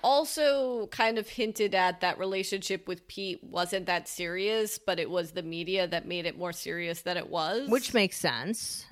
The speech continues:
Speaker 1: And then also the fact that Kim says she has sex with the lights off, which I don't really believe.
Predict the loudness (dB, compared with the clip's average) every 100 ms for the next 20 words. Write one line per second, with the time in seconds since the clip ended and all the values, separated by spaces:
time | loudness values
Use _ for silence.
0 | -4 4 6 6 4 2 4 4 4 0
1 | -2 0 0 2 -4 -6 0 2 2 2
2 | 2 2 -2 0 0 0 0 0 0 -8
3 | -4 -4 0 -2 2 6 6 4 0 0
4 | 0 2 0 2 -2 -4 -6 -8 -8 -8